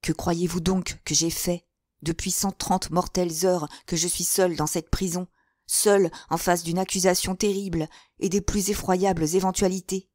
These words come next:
Voilà le malheur, Jacques, vous avez été dupe de votre imagination.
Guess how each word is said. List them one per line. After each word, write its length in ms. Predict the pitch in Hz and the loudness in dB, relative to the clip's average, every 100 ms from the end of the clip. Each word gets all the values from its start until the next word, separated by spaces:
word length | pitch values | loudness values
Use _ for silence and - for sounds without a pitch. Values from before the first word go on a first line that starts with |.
| _ _ _ _ _ _ _ _ _ _ _ _ _ | _ _ _ _ _ _ _ _ _ _ _ _ _
Voilà 380 | 247 233 226 208 | -2 2 4 4
le 120 | 202 | 2
malheur, 440 | 190 185 190 190 - | 2 2 0 0 -4
Jacques, 420 | - 175 185 - _ - - | 0 0 -2 -12 _ -16 -6
vous 180 | 233 | 2
avez 260 | 226 196 202 | 4 4 2
été 220 | 196 220 | 2 -2
dupe 320 | 180 233 - | 0 -2 0
de 80 | 202 | 0
votre 240 | 208 220 233 | 0 0 -2
imagination. 760 | 220 202 196 190 - 214 202 | 0 0 0 0 -2 -2 -6